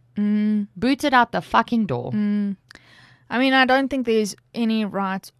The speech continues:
Speaker 1: or wrong way to cut this tomato, but I think what we ha-, what we discussed last year, we did an episode called Moms Make the Magic, and that's, again, talking about that division of labor, talking about the mother load, talking about the fact that we make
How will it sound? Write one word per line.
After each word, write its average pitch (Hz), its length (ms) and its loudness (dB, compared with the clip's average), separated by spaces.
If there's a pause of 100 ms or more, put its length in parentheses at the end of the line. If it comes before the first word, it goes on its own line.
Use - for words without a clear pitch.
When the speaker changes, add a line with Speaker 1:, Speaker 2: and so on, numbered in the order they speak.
(140)
Speaker 1:
or 202 160 -2
wrong 196 220 0
way 185 160 -2
to 196 140 -10
cut 185 280 -10
this 185 320 -8 (180)
tomato, 185 520 -4
but 190 320 -8
I 196 100 -6
think 208 240 -2
what 190 180 -2
we 190 320 -6
ha-, 208 220 -2
what 202 200 -6
we 196 80 -4
discussed 269 480 2
last 180 380 -2
year, 185 280 -4
we 190 120 -8
did 180 160 -8
an 175 140 -8
episode 180 420 -10
called 180 300 -8
Moms 196 420 0
Make 185 240 -2
the 185 80 -6
Magic, 180 580 -8
and 202 140 -2
that's, 202 260 -4
again, 190 420 -6 (460)
talking 254 320 6
about 214 360 6
that 196 180 2
division 190 340 0
of 185 140 -4
labor, 175 300 -4
talking 220 360 -2
about 196 280 -2
the 190 80 -2
mother 180 280 -2
load, 110 320 -6
talking 214 320 -6
about 196 200 -4
the 190 80 -8
fact 190 240 -8
that 190 140 -6
we 247 340 0
make 196 500 4